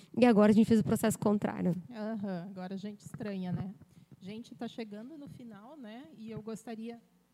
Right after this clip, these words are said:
Speaker 2: vocês estão me ouvindo? Eu tô achando que eu não tô falando aqui no microfone. Ah, agora sim. Então, eu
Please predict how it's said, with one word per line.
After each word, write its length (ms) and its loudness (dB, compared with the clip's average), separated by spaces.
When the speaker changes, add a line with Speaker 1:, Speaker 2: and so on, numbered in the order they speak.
Speaker 2:
vocês 160 -20
estão 160 -20
me 100 -20
ouvindo? 360 -20
Eu 180 -20
tô 60 -20
achando 240 -20
que 100 -20
eu 40 -20
não 180 -20
tô 180 -10
falando 420 -18
aqui 280 -18
no 120 -10
microfone. 680 -8
Ah, 520 12
agora 200 6
sim. 360 0
Então, 600 10
eu 880 10